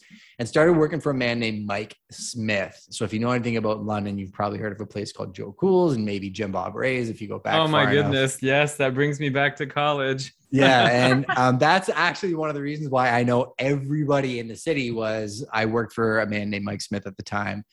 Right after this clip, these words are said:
Speaker 1: got a job at those places, did every job in the company. But those are the, the restaurants that everybody goes to.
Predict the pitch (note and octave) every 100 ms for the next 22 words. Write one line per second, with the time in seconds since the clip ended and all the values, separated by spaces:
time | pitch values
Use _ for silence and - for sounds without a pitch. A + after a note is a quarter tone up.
0 | _ _ - A#2 B2 A#2 G#2+ G#2 G#2 -
1 | G2+ G2 G#2 F#2 - G#2 F#2+ G2 F#2 G#2+
2 | G2 G#2+ A2 A2 A2 G2+ G2 F#2 - D3
3 | C#3+ B2 G#2+ G#2 G2+ A2 A#2 D3 D3 C3+
4 | A#2+ B2+ A2+ A2 A2 A#2 G#2+ G#2+ - G#2
5 | G#2 - A#2 A2+ G#2+ A#2 A2 G#2+ G#2 G2+
6 | G2 F2+ -